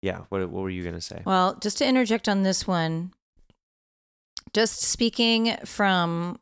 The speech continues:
Speaker 2: what I know from being in the professional industry in Hollywood and Broadway, which is not the lo-, it's not a location. It's, it's an industry. It's, it's global.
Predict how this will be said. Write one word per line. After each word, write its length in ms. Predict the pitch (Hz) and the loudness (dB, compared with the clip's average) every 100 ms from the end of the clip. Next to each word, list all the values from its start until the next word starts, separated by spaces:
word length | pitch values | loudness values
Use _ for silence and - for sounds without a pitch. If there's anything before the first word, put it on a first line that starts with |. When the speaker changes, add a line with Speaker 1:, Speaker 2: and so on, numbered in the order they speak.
| _ - | _ -6
Speaker 2:
what 300 | 170 185 185 | 0 2 4
I 140 | 185 | 2
know 680 | 185 160 160 175 240 339 359 - | 2 2 4 4 2 0 -8 -2
from 220 | 196 170 | 0 2
being 260 | 170 175 | 2 4
in 140 | 180 180 | 2 2
the 100 | 175 | 0
professional 540 | 196 170 185 - 180 | 0 0 0 0 0
industry 680 | 170 170 160 - 156 143 151 _ _ _ - | 0 -2 -2 0 0 0 -4 _ _ _ -6
in 160 | 165 | -4
Hollywood 460 | 156 170 165 156 156 | 0 2 2 2 0
and 120 | 151 | 0
Broadway, 440 | 143 156 151 151 151 | 0 0 0 0 0
which 240 | 170 170 | 0 0
is 100 | 180 | 0
not 160 | 185 - | 0 2
the 80 | 202 | 2
lo-, 120 | 196 | 2
it's 220 | 196 - | 0 -2
not 140 | 185 180 | 0 2
a 40 | |
location. 720 | 190 175 185 170 - 131 131 - _ - | 2 2 2 2 0 -2 -4 -10 _ -8
It's, 220 | - - - | -4 -4 -4
it's 180 | 151 156 | -2 0
an 80 | |
industry. 540 | 156 143 - 131 113 - _ _ _ _ - | 0 0 -2 -4 -8 -12 _ _ _ _ 0
It's, 240 | 180 - - - | 2 0 -6 -4
it's 140 | 190 | -2
global. 680 | - 180 165 143 135 - - | 2 6 6 4 0 -4 -10